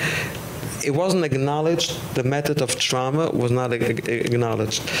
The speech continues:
So the more time that went by and from home was not easy for me, I became this nebuch a bittel i-, i-, in me. I was like, always going around, didn't like to be associating with friends.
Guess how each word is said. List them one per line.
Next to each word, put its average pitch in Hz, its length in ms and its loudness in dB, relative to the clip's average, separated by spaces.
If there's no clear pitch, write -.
So 139 60 0
the 135 120 2
more 156 320 4
time 156 340 2
that 135 160 0
went 135 260 2
by 120 260 2
and 117 140 2
from 120 240 2
home 156 360 4
was 123 240 2
not 139 200 0
easy 151 280 2
for 117 160 0
me, 117 240 2
I 156 100 0
became 175 420 0
this 139 300 2
nebuch 127 400 2
a 104 40 0
bittel 104 340 0
i-, - 60 0
i-, - 400 -2
in 160 120 2
me. 107 280 2
I 147 80 2
was 151 180 2
like, 139 420 0
always 147 280 2
going 135 320 2
around, 123 520 2
didn't 143 240 2
like 135 320 0
to 123 80 0
be 123 280 2
associating 123 640 2
with 120 180 2
friends. 120 580 0